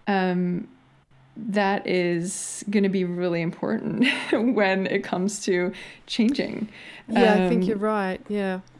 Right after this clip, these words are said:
Speaker 2: Yeah. W-, to be able
Speaker 1: So
Speaker 2: to tap into that somehow, and that, that's the idea of an anchor, isn't it? Um, it's used in a lot of
Speaker 1: Yes.
Speaker 2: different, uh, areas of, you know, mental health and all kinds of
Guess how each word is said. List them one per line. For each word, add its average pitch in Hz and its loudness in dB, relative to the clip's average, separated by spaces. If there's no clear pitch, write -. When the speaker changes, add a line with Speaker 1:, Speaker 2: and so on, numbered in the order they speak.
Speaker 2:
Yeah. 202 -6
W-, 214 -6
to 208 2
be 196 6
able 208 6
Speaker 1:
So 214 -2
Speaker 2:
to - -8
tap 196 -2
into 202 -2
that 175 -8
somehow, 175 -4
and 185 -2
that, 185 -6
that's - -4
the 196 -2
idea 175 -2
of 170 -4
an 170 -6
anchor, 165 -8
isn't 180 -8
it? 156 -12
Um, 165 -10
it's - -14
used 208 2
in 196 0
a 180 -6
lot 170 -4
of 170 -4
Speaker 1:
Yes. - -12
Speaker 2:
different, 170 -14
uh, 170 -10
areas 175 -6
of, 175 -16
you 180 -10
know, 170 -6
mental 170 -8
health 170 -8
and 160 -10
all 190 -6
kinds 185 -6
of - -16